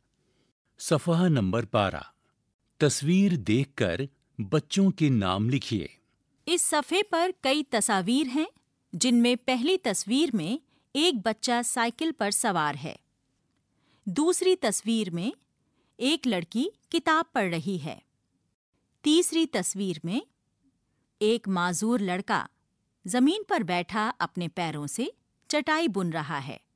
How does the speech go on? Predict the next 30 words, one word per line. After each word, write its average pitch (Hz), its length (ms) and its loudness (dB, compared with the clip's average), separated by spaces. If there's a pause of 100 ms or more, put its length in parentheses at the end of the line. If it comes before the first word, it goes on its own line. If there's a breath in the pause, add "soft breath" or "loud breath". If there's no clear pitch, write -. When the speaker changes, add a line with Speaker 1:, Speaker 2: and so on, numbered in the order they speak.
(540)
Speaker 2:
और 185 220 2
चौथी 262 460 0
तस्वीर 262 520 0
में 294 300 0 (100)
एक 190 240 -4
लड़का 196 540 -4 (180)
माजूर 185 560 0
है 302 240 -4 (100)
और 196 200 0
व्हीलचेयर 277 600 0
पर 226 220 -4
बैठा 156 360 -6
है। 131 240 -8 (600)
Speaker 1:
सफ़हा 165 540 2
नंबर 120 360 2
तेरह। 101 460 0 (640)
अपने 202 340 6
तीन 143 420 2
दोस्तों 110 500 2
से 139 240 0
पूछ - 460 -2
कर 120 180 0
लिखिए 95 540 -2 (380)
कि 160 80 4
उन्हें 135 400 4
कौन 120 380 0
सा 147 180 -2
खेल 107 340 -2
पसंद 107 420 -2
है। - 220 -10